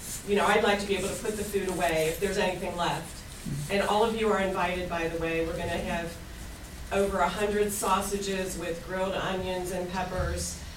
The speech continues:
We're gonna have, uh, three kinds of pulled barbecue. We're gonna have all the sides. All of you and your families are invited, but you need to let me know. Um, so it's,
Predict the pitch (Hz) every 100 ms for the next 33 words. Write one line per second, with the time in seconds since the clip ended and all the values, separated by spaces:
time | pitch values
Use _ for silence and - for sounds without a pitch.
0 | - - 185 190 190 190 180 175 175 180
1 | 175 175 196 202 196 180 180 180 180 -
2 | - 202 185 180 - - - - - 180
3 | 180 175 - 175 165 170 - - - -
4 | 190 190 190 180 175 180 196 - 185 175
5 | 170 170 170 - - - - - - -
6 | 180 196 202 196 190 196 196 185 202 190
7 | 185 185 185 175 185 180 180 - 165 165
8 | 185 180 180 196 185 160 165 - - -
9 | - - - 196 185 185 180 170 170 -
10 | - - - - - - 226 202 175 -
11 | -